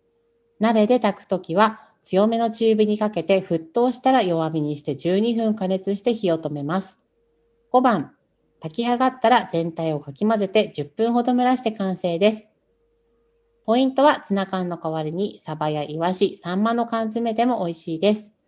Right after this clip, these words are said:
しめじの代わりに干し椎茸を使うと旨味もアップしますし、えのき茸やエリンギなどお好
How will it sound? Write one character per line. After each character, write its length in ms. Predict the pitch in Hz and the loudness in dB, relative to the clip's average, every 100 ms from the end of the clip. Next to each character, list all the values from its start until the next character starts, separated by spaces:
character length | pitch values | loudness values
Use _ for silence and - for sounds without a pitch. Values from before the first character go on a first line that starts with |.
| _ _ | _ _
し 180 | - 247 | -4 0
め 120 | 240 | 2
じ 80 | 214 | 0
の 140 | 185 | -2
代 160 | 175 151 | -4 -6
わ 80 | 147 | -4
り 80 | |
に 100 | 170 | -4
干 140 | 175 156 | -4 -6
し 140 | 180 | -6
椎 260 | 175 208 208 | -2 -2 0
茸 300 | 180 170 220 | -2 0 0
を 40 | |
使 260 | 254 - 160 | 0 -2 -4
う 40 | |
と 120 | 160 156 | -2 -4
旨 240 | 160 156 | -4 -4
味 120 | 151 | -4
も 180 | 147 147 | -6 -8
ア 40 | |
ッ 40 | 165 | -10
プ 140 | - 156 | -8 -10
し 120 | 156 | -6
ま 160 | 139 | -8
す 120 | 139 143 | -8 -4
し、 280 | 190 196 - _ | -2 -2 -8 _
え 80 | 175 | -6
の 140 | 170 | -6
き 140 | 160 165 | -6 -6
茸 240 | 156 151 | -6 -6
や 140 | 147 139 | -8 -6
エ 100 | 151 | -2
リ 140 | 196 | -2
ン 40 | 226 | -2
ギ 100 | 226 | -4
な 120 | 220 | 0
ど 80 | 226 | -2
お 140 | - | -2
好 160 | - | -4